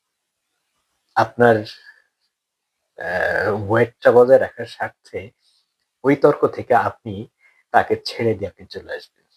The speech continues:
এটাই হচ্ছে গ্রামের সহজ সরল মানুষ।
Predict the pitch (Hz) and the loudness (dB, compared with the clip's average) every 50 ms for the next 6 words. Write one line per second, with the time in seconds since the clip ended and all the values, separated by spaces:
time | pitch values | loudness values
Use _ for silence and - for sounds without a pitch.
0 | _ _ _ _ _ _ _ _ _ _ _ _ _ _ _ _ _ _ _ _ | _ _ _ _ _ _ _ _ _ _ _ _ _ _ _ _ _ _ _ _
1 | _ _ _ - - - - - - - _ - 120 - 135 117 113 139 - - | _ _ _ -20 -20 -20 -20 -20 -20 -14 _ -6 0 0 0 0 0 -2 -2 -2
2 | 123 113 110 107 101 104 104 - - - 104 87 95 - - - - 87 85 85 | 0 0 2 0 0 0 -2 -6 -6 -8 -8 -10 -10 -10 -12 -10 -10 -10 -12 -12
3 | 82 _ - - _ _ - - - - - | -16 _ -20 -20 _ _ -18 -18 -18 -18 -20